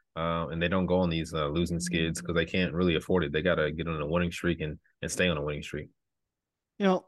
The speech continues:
Speaker 2: that six-game losing streak before the All-Star break, that's just, you can't do that. And, uh, uh, the stat here I wanna point to, this, we're gonna be done here in a second. There were, by my count, three games out of those six,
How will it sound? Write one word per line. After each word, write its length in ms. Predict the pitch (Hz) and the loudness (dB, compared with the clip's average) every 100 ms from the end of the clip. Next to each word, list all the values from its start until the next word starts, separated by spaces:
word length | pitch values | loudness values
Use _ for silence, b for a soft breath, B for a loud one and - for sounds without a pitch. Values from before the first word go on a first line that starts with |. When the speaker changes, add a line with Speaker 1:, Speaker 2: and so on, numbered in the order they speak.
| - | -2
Speaker 2:
that 220 | 185 185 | 0 2
six-game 460 | - 226 - 190 170 | 2 0 4 6 8
losing 300 | 165 147 135 | 6 6 0
streak 260 | - 139 | -2 -8
before 220 | 135 - 143 | -6 -4 0
the 100 | 139 | 2
All-Star 320 | 139 - 123 | 2 0 -6
break, 240 | 151 139 | -6 -6
that's 220 | 165 170 | -4 -4
just, 260 | - 139 - _ _ _ - | -4 -10 -10 _ _ _ 0
you 100 | 190 | 0
can't 380 | - 262 180 - | 4 2 2 2
do 160 | 185 160 | 4 6
that. 200 | 135 - | 4 2
And, 140 | 185 B B B | 0 B B B
uh, 100 | 247 - | 2 2
uh, 80 | 214 196 | 0 4
the 120 | 226 | 4
stat 500 | 214 - _ 226 226 | 4 -2 _ 6 6
here 240 | - 196 180 | 6 6 8
I 40 | |
wanna 180 | 160 151 | 6 4
point 300 | - 147 143 | 2 -2 -2
to, 180 | - 123 - 101 - | -4 -6 -8 -12 -8
this, 180 | 160 - | -6 -2
we're 140 | 160 | 0
gonna 180 | 156 147 | 2 2
be 160 | 160 | 4
done 300 | 151 160 156 | 2 4 4
here 160 | 151 147 | 4 2
in 40 | |
a 40 | 131 | 0
second. 340 | - 135 - - b b b _ _ _ - | -2 -2 -4 -14 b b b _ _ _ 6
There 200 | 180 233 | 8 10
were, 300 | 208 190 185 | 10 10 10
by 160 | 175 143 | 8 6
my 320 | 143 147 170 | 6 6 6
count, 420 | - 156 143 143 _ _ _ _ _ | 2 2 2 0 _ _ _ _ _
three 180 | 165 202 | 4 6
games 440 | 208 156 - - - _ _ _ _ _ _ _ _ - | 8 6 4 -12 -20 _ _ _ _ _ _ _ _ 0
out 120 | 165 | 4
of 60 | 165 | 6
those 140 | 175 | 4
six, 360 | - 151 - | 4 2 0